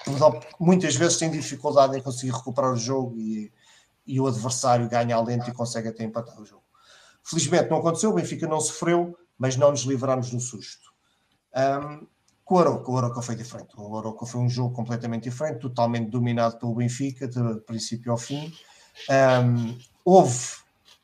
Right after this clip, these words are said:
ali, senti um bocado de anarquia ofensi-, na parte ofensiva do Benfica, um bocadinho de anarquia posicional,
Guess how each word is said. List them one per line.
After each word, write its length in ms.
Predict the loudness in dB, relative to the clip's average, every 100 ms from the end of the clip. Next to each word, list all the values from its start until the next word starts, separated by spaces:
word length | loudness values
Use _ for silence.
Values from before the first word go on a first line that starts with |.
| _ -8
ali, 480 | -4 -2 0 0 -2
senti 440 | -4 -2 -2 0 2
um 140 | 2
bocado 340 | 4 4 4
de 60 | 2
anarquia 540 | 2 2 2 -2 0
ofensi-, 440 | 0 0 0 0 0
na 80 | 0
parte 300 | 0 0 -2
ofensiva 340 | -4 -4 -4
do 80 | -2
Benfica, 340 | -2 -4 -2
um 60 | -2
bocadinho 280 | 0 0 2
de 80 | 2
anarquia 560 | 2 4 2 0 -4
posicional, 880 | -4 -2 0 0 2 4 4 0